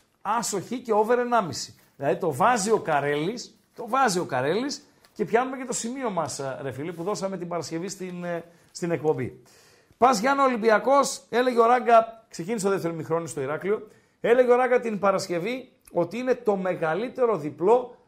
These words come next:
διαπλανητικά. Και νομίζω ότι επιβεβαιώθηκε από την εικόνα του, ε, αγώνα. Σβηστό μηδέν δύο,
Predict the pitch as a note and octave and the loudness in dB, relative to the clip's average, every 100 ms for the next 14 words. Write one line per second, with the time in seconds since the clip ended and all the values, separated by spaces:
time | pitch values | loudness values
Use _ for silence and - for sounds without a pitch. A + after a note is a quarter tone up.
0 | _ - D3 D#3 A3 G#3 G3 G3 G3 F#3 | _ -10 -6 -4 2 2 2 -2 -2 -2
1 | F#3 F3 E3+ E3 B3 G3+ - - E3 - | -4 -8 -10 -2 0 0 -4 -14 -18 -18
2 | - - G#3 F#3+ A#3+ C4+ A#3 A#3+ F#3 F3+ | -18 0 0 0 -2 -4 -2 -4 -2 -4
3 | E3+ G3 B3 - A#2+ A#2 A#2+ B2 C#3 B2+ | 0 0 0 -4 -8 -6 -8 -12 -10 -8
4 | C3+ C3+ B2 - B2 A#2 A#2 A#2+ C3+ A2+ | -6 -6 -6 -6 -8 -8 -8 -8 -6 -6
5 | A#2 A2 - _ _ _ A#2+ A#2+ D#3+ - | -6 -8 -14 _ _ _ -10 -4 -4 0
6 | A#3 A#3+ G3+ - D#3 E3+ F#3+ G3 C3 F3+ | 4 4 2 -4 -8 -4 -4 -4 -6 -2
7 | B3 C4 | 2 2